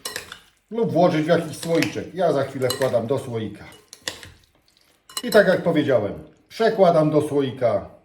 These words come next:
Wiecie, tutaj nie przechodzi w lodówce to żadnymi smakami. Pozostawiam na kilka godzin, a jak on się prze-, y, przegryzie, Mówię wam,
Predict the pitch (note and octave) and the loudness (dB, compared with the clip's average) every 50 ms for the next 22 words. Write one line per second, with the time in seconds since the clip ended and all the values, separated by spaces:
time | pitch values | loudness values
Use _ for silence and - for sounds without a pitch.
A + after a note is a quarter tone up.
0 | _ _ _ - - - - - - - - E3 D#3+ D#3 D#3 D3+ D#3 D#3 E3 D#3 | _ _ _ -12 -12 -12 -10 -10 -12 -10 -8 -6 -4 -2 -2 -2 -2 2 4 4
1 | C#3 - - - - - _ _ - A2+ C#3+ F#3 A3 A3+ - - G3 F3+ - E3+ | 4 2 0 -8 -16 -20 _ _ -6 -2 0 2 2 2 2 2 0 2 2 2
2 | D#3+ D3+ D3 D3+ D#3 D#3 D3 D3+ - - D3+ D3 D3+ D3 C3+ D#3+ E3+ E3+ E3 D#3 | 0 0 0 0 2 2 0 0 -2 -2 -2 -2 -2 0 2 4 4 4 4 2
3 | D#3 D3+ D3 C3 - - D3+ C#3+ C#3 - C#3 C3 B2+ B2 A#2+ A2 G2+ - - _ | 0 -2 -2 -2 -2 0 0 0 2 4 2 2 2 0 -6 -6 -8 -10 -14 _
4 | _ _ _ _ _ - - - - _ _ _ _ _ _ _ _ _ _ _ | _ _ _ _ _ -20 -20 -20 -20 _ _ _ _ _ _ _ _ _ _ _
5 | _ _ _ _ _ _ _ _ _ _ _ _ _ _ _ _ _ _ _ _ | _ _ _ _ _ _ _ _ _ _ _ _ _ _ _ _ _ _ _ _
6 | _ _ _ _ _ _ _ _ _ _ _ _ _ _ _ _ _ _ - F3+ | _ _ _ _ _ _ _ _ _ _ _ _ _ _ _ _ _ _ -4 -2
7 | F3 D3+ D#3+ D3+ - E3 D#3+ D3+ D3 C#3 C3 D3 D#3+ E3+ D3+ - D#3+ D#3+ D3+ D3 | 0 0 0 0 2 4 4 4 4 4 2 4 4 4 4 2 0 0 0 4
8 | D3+ D3+ C#3 A#2+ C#3 C#3 B2+ A2 B2 A#2+ A2 G2+ - - _ _ _ _ _ _ | 6 4 4 4 0 -2 -2 -2 -4 -6 -6 -6 -10 -14 _ _ _ _ _ _
9 | _ _ _ _ _ _ _ _ _ - - B2+ C#3+ D3 D3 C3+ D3+ D3 C#3+ D3+ | _ _ _ _ _ _ _ _ _ -8 0 4 6 6 6 6 2 0 2 0
10 | D3+ D3 - - D3+ C#3+ D3 D#3 D3 C#3 C#3 C#3 C3+ C3+ - - D#3+ C#3+ C#3+ D3 | 0 0 0 0 0 0 0 0 0 0 2 0 0 -2 -2 -2 -2 0 2 0
11 | D3+ - A#2+ C#3+ C#3 C3 A2+ G2+ - - - _ _ _ _ _ - C3 C#3 C#3 | 0 2 2 2 0 0 0 -4 -8 -12 -14 _ _ _ _ _ -4 -2 0 0
12 | C3 C3+ C3 A#2+ B2 A#2+ A2+ G#2+ | 2 2 2 2 2 2 0 0